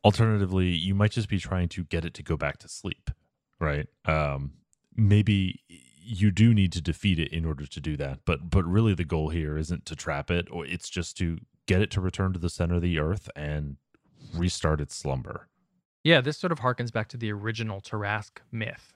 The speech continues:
Speaker 2: right? Where it isn't defeated by force of arms, but by, you know, piety and, and prayer and, like, general niceness. Yeah, maybe that's the way to do it.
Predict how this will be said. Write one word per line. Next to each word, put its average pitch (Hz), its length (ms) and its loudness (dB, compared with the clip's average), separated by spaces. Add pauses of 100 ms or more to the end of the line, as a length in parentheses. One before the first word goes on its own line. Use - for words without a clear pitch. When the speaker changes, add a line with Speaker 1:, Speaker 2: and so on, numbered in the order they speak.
Speaker 2:
right? 110 300 0
Where 107 500 -4
it 135 140 -2
isn't 123 220 -2
defeated 117 320 -2
by 107 120 0
force 107 300 -6
of 107 80 -6
arms, 113 420 -2
but 104 200 -6
by, 104 380 -4 (260)
you 120 80 -6
know, 107 180 -2
piety 110 680 0
and, 104 180 -8
and 110 280 -8
prayer 110 680 2
and, 110 400 -6
like, 110 100 -4 (540)
general 135 340 4
niceness. 123 560 -4 (120)
Yeah, 123 100 -2
maybe 113 240 0
that's 107 180 0
the - 80 -8
way 120 140 -2
to 117 60 -8
do 131 140 0
it. - 140 -2